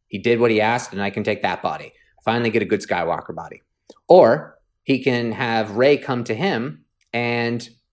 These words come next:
even better, I now get my own bloodline body, uh, who's proven that she has the Force. So that's, thank God, somebody in my lineage was able to have the Force. And that's a little bit more up my alley that it's my blood anyway. So fuck the Skywalkers finally.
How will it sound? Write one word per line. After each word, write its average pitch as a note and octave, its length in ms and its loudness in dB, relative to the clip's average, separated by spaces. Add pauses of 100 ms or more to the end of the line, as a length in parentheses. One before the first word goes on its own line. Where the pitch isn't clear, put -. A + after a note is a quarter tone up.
(240)
even B2 200 0
better, A#2 320 -2 (300)
I G#2 100 -2
now A2 240 0
get B2 180 0
my A2 220 0
own C3+ 240 0
bloodline A2 560 0
body, G2+ 480 -2 (320)
uh, F#2+ 340 -4
who's G2 180 -8
proven A2 480 4
that G2+ 120 -2
she - 140 -2
has A#2 260 2
the A#2 100 -4
Force. G#2+ 440 -2
So F2+ 80 -2
that's, A2 380 -4
thank F2+ 340 -8
God, G#2+ 340 4
somebody F#2 380 -2
in F2+ 60 -2
my F2 120 -4
lineage F#2 420 0
was E2+ 120 -10
able F2 220 0
to D#2+ 60 -6
have F2+ 200 -2
the - 60 -18
Force. - 500 4 (300)
And A2+ 80 4
that's A2+ 120 -2
a A#2+ 60 8
little B2 220 10
bit A#2 160 8
more A2 240 6
up G#2+ 120 0
my G#2+ 200 2
alley B2 300 6
that G#2 120 4
it's G2 140 -8
my G#2+ 480 2 (100)
blood B2+ 240 6
anyway. B2 420 4
So F#2+ 360 -4 (100)
fuck - 240 -2
the D3 60 2
Skywalkers G#2+ 760 2
finally. F#2+ 460 -6